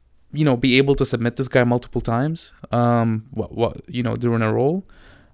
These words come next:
Um, or is that unrealistic? And I, when I, when I asked myself that question, I started to feel,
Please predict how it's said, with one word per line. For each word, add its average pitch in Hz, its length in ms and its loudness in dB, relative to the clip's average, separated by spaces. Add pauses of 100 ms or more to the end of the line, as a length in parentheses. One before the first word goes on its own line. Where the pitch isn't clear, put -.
(120)
Um, 113 420 4 (300)
or 143 440 12
is 120 240 0
that 123 180 6
unrealistic? 120 880 0
And 131 520 4 (1800)
I, 127 140 6
when 139 280 4
I, 196 140 8
when 147 160 8
I 165 60 10
asked 123 300 6
myself 170 280 6
that 139 140 6
question, 170 320 2
I 127 80 -2
started 139 320 4
to 123 80 -2
feel, 120 420 4